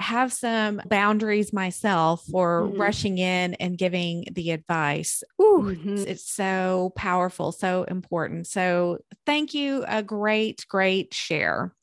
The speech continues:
Speaker 2: Hooray, hooray. And I
Speaker 1: Yeah.
Speaker 2: love that you learned about it this weekend at a coffee E D U and got to dive deeper today.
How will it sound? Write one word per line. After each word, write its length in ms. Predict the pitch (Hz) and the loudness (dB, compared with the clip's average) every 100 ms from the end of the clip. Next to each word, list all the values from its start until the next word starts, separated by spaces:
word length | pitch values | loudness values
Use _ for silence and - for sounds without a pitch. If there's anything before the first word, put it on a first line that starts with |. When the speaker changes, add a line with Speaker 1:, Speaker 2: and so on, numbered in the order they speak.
| _ | _
Speaker 2:
Hooray, 600 | 262 339 480 381 196 208 | -2 0 0 0 0 0
hooray. 420 | 233 269 311 277 | 0 0 2 2
And 100 | 233 | 2
I 60 | 247 | 2
Speaker 1:
Yeah. 60 | |
Speaker 2:
love 240 | 262 277 254 | 2 2 0
that 100 | 262 | -2
you 160 | 262 | -2
learned 200 | 247 247 | -2 -2
about 200 | 240 247 | 0 2
it 140 | 240 214 | 0 -2
this 160 | 220 233 | -6 -6
weekend 380 | 240 254 247 | -4 -2 -2
at 120 | 226 220 | -2 -4
a 60 | |
coffee 400 | 220 226 240 226 | -2 -2 -2 -2
E 40 | 220 | -2
D 240 | 226 220 | -2 2
U 140 | 233 302 | 2 2
and 160 | 226 | -2
got 160 | 220 220 | 0 0
to 240 | 247 233 214 | 2 2 2
dive 300 | 202 202 196 | 0 -2 -6
deeper 320 | 214 214 208 | -8 -6 -8
today. 560 | 214 214 208 170 175 | -6 -4 -4 -6 -10